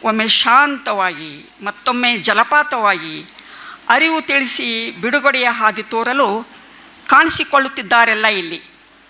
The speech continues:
ಇದು ಸಾಕ್ಷಿ. ಅಕ್ಕ, ನೀನಂದು ಕಳಚಿದ್ದು ವಸ್ತ್ರವನ್ನಲ್ಲ. ಅಕ್ಕ, ನೀನಂದು ಕಳಚಿದ್ದು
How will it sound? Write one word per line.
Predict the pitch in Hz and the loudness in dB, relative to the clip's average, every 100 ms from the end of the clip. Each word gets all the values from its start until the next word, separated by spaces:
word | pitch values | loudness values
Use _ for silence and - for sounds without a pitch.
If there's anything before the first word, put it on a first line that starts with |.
| - - - - | -20 -20 -14 -6
ಇದು | 190 196 185 | -4 0 0
ಸಾಕ್ಷಿ. | 175 - 220 - - - - - - - - - - - - - - - - - - - | 2 0 2 -2 -2 -12 -20 -20 -20 -20 -20 -20 -20 -20 -20 -20 -20 -20 -20 -18 -16 -6
ಅಕ್ಕ, | - - 302 202 - 185 - - _ - | -6 -2 2 2 0 -10 -20 -20 _ -4
ನೀನಂದು | 262 302 277 311 | 0 2 2 0
ಕಳಚಿದ್ದು | 339 285 240 - 240 294 220 240 254 - - - 214 | 0 -2 0 -2 0 -2 0 0 -2 -16 -20 -10 0
ವಸ್ತ್ರವನ್ನಲ್ಲ. | 247 - 330 311 302 302 320 262 151 - - - _ _ _ _ - - - | 0 2 2 4 4 2 4 2 0 -6 -20 -20 _ _ _ _ -20 -20 -6
ಅಕ್ಕ, | - - 302 226 170 254 - - - | -6 0 2 4 2 -2 -6 -20 -8
ನೀನಂದು | 240 262 254 294 | -4 0 2 0
ಕಳಚಿದ್ದು | 320 285 262 294 247 | 0 0 2 -2 0